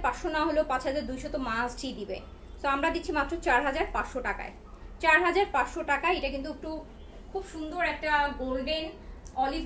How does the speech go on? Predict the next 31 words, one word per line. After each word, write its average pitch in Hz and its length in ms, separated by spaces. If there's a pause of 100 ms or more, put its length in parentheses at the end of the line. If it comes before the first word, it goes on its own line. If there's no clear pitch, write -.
golden 302 340
basin 262 320 (120)
টাইপের 262 380
color, 240 260 (240)
খুব 349 100 (100)
সুন্দর 277 320
লাগে, 240 160 (100)
green 302 200 (100)
base 269 220 (120)
যেটাকে 247 320
basically 247 440
বলা 208 220
হয়। 233 160 (360)
So 285 60 (120)
ওইটা 269 220 (100)
আছে, 240 160 (120)
body 233 180 (100)
organza 254 420
আছে, 226 120 (120)
বডিতে 240 280
আপু 254 240
সিক্সটি 254 320
পর্যন্ত 247 240 (100)
body 226 240
করতে 247 240
পারবেন, 247 240 (120)
long 214 120 (100)
হচ্ছে 247 180 (100)
ফর্টি, 233 280 (2000)
সিক্স 311 260
থেকে 311 160